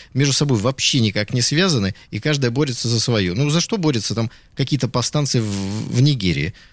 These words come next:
Ну, может быть, частично борются за то, чтобы цена на нефть была высокой. Но, наверное, хотят отделить что-нибудь одно от что-нибудь другого. Но для нас важно не это. Смотрите, убийством Касема Сулеймани, который, кстати, возглавляет корпус на фарси, то есть на,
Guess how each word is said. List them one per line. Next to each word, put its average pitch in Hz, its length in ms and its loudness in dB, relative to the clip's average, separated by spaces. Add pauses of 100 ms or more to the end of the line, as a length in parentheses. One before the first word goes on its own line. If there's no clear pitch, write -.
(120)
Ну, 147 120 2
может 175 240 2
быть, 147 100 2
частично 151 420 0
борются 139 380 0
за 117 100 2
то, - 80 -2
чтобы 135 200 -2
цена 147 280 2
на 143 80 0
нефть 107 280 0
была 95 280 0
высокой. 90 640 -2
Но, 131 220 2
наверное, 143 480 0
хотят - 360 -4
отделить 139 360 0
что-нибудь 123 420 0
одно 156 280 2
от 120 80 -2
что-нибудь 139 380 -2
другого. 123 440 -2 (480)
Но 156 240 2
для 135 200 2
нас 208 280 0
важно 131 340 0
не 143 200 2
это. - 180 -2
Смотрите, 143 480 -2 (300)
убийством 139 600 2 (340)
Касема 147 360 2
Сулеймани, 131 560 2
который, 131 320 -4
кстати, 123 300 -2
возглавляет 117 680 0 (180)
корпус - 440 -4
на 117 120 2
фарси, 208 440 0
то - 140 -12
есть - 140 -4
на, 90 160 0